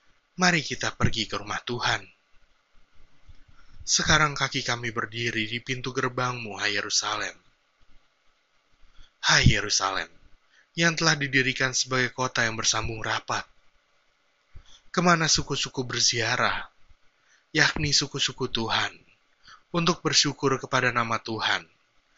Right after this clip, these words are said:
sesuai dengan peraturan bagi Israel. Sebab di sanalah ditaruh kursi-kursi pengadilan, kursi-kursi milik keluarga Raja Daud. Berdoalah untuk kesejahteraan Yerusalem.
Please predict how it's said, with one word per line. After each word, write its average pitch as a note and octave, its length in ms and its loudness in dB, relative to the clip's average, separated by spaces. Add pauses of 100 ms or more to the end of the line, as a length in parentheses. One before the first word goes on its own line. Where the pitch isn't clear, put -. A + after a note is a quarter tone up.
(280)
sesuai E3 480 4
dengan C#3+ 240 0
peraturan A#2 560 0
bagi B2 320 -6
Israel. A#2 720 -2 (1400)
Sebab F3+ 480 2
di D3+ 80 2
sanalah C3 400 2
ditaruh A2 480 2
kursi-kursi - 720 0
pengadilan, G#2 640 -4 (1120)
kursi-kursi D#3 720 2
milik B2 240 0
keluarga A#2 640 -2
Raja A2 240 -2
Daud. A2 400 -2 (1900)
Berdoalah B2+ 640 4
untuk A2 320 -4
kesejahteraan G#2+ 800 2
Yerusalem. G#2 640 -2